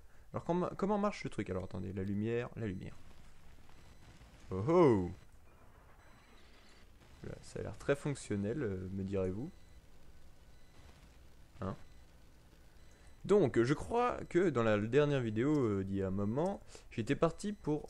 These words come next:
faire une base, oula, une base en haut de la montagne. Et comme je sais plus ce que c'est, euh, c'est, je sais, comme je sais plus quel était mon réel objectif, eh ben, je vais faire le, je vais le faire quand même.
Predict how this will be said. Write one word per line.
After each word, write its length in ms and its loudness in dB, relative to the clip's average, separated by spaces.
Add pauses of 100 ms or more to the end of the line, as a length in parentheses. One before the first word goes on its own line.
faire 300 -2 (160)
une 180 0
base, 480 2 (1040)
oula, 100 -4 (240)
une 140 -2
base 240 6
en 80 4
haut 80 2
de 80 -2
la 80 4
montagne. 460 0 (1040)
Et 60 -4
comme 140 6
je 80 2
sais 140 2
plus 180 0
ce 80 -8
que 100 0
c'est, 200 -2 (200)
euh, 240 4
c'est, 420 -2 (180)
je 160 -10
sais, 100 -8
comme 180 0
je 100 -4
sais 140 -2
plus 240 -2
quel 180 -2
était 180 0
mon 240 0
réel 200 8
objectif, 560 -2
eh 40 -6
ben, 120 4
je 60 2
vais 60 6
faire 180 2
le, 180 6
je 120 -4
vais 120 2
le 220 2
faire 220 -2
quand 100 -2
même. 160 -2